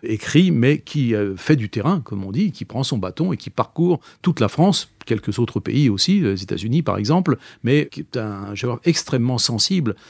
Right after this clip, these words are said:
à la réalité des choses et qu'on peut considérer certainement comme un grand écrivain.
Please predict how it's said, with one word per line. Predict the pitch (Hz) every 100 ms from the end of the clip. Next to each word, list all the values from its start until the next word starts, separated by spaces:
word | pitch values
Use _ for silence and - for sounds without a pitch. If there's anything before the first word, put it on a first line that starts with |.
| -
à | 104
la | 104
réalité | 101 113 113 107
des | 101
choses | 170 196
et | 117
qu'on | - 101
peut | - 151
considérer | 123 110 107 104 110 180 190 - -
certainement | - 123 117 123 180
comme | 117
un | 113
grand | 104 110
écrivain. | 107 101 -